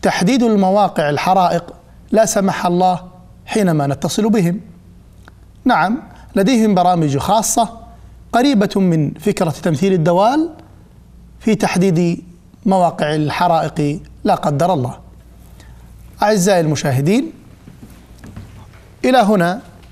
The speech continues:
نصل وإياكم إلى ختام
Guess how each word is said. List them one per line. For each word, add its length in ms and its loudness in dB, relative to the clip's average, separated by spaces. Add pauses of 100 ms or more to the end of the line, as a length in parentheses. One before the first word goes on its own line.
(960)
نصل 440 2 (840)
وإياكم 600 0 (680)
إلى 140 2
ختام 600 -2